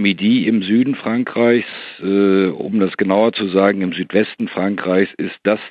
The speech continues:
die große Leidenschaft der Leute. Äh, wenn ich zum Beispiel hier die, äh, Zuschauerdurchschnittszahl des F C Toulouse sehe mit,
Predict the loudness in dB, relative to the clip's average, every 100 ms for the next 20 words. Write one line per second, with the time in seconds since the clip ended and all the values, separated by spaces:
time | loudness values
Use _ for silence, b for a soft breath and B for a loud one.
0 | -6 -2 2 2 2 2 2 2 0 -4
1 | -4 -4 0 0 0 2 2 2 B B
2 | B B B B B B B -2 2 4
3 | 4 4 2 0 -4 -2 2 2 -2 -4
4 | 0 2 0 -2 -2 0 2 2 2 0
5 | -2 -6 -2 0 0 -2 -2 0 2 4
6 | 2 2 -4 -8 -6 0 0 -2 -2 -4
7 | -4 -6 -4 -2 0 0 0 4 4 4
8 | 0